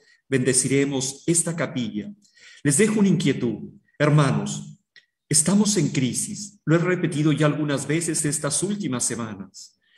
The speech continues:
Miren, solamente entraron dos seminaristas. Esto es muy delicado. Esto es grave lo que está pasando.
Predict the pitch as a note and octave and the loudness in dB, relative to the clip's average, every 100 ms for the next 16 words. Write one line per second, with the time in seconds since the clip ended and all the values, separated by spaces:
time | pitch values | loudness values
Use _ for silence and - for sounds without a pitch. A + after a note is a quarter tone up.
0 | _ _ - C#3+ E3 C#3 - F#3+ G3+ F#3+ | _ _ 0 4 4 4 2 2 4 2
1 | G3 F3 C3+ E3+ D#3+ C3+ E3 A#3 E3 A#2+ | 2 2 2 0 0 0 0 0 -4 -6
2 | G#2+ G2+ G2+ - - - - - _ _ | -8 -8 -6 -8 -10 -18 -20 -20 _ _
3 | - - - A3 F3+ F#3+ G3 F#3 - - | -12 -2 -2 0 0 2 2 2 0 -2
4 | C3 - A2 - - _ _ _ _ _ | -4 -6 -8 -12 -16 _ _ _ _ _
5 | _ _ D3 - G#3+ G#3 B2 C#3 F#3+ A#3 | _ _ -2 0 0 0 0 0 2 2
6 | C3 - B2 - C3 A#2+ - C#3+ E3+ C3 | 0 0 -4 -2 -4 -2 -2 -2 -6 -10
7 | G#2 | -12